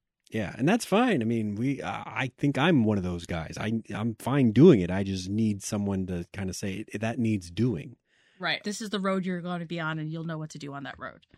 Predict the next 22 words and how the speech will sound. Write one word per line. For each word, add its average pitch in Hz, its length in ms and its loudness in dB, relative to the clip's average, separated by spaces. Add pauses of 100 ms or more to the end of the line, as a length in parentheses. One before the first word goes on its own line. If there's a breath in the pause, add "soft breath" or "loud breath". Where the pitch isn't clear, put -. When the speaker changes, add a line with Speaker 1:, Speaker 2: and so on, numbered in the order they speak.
(140)
Speaker 1:
Right, 208 460 0
right. 135 340 0
So, 175 140 -4
Speaker 2:
Yeah. 147 280 -2
Speaker 1:
I 135 140 -4
mean, 127 160 0
we 123 80 0
all 151 140 2
have 135 160 2
our, 101 240 0
our 101 160 -2
places 110 640 -2
in 107 120 -2
the 104 100 0
universe, 101 520 -4
and, 107 100 -8
I, 98 80 -8
and 101 160 -10
maybe 107 200 -4
that's 110 240 -4
his, 113 360 -2
and, 98 280 -4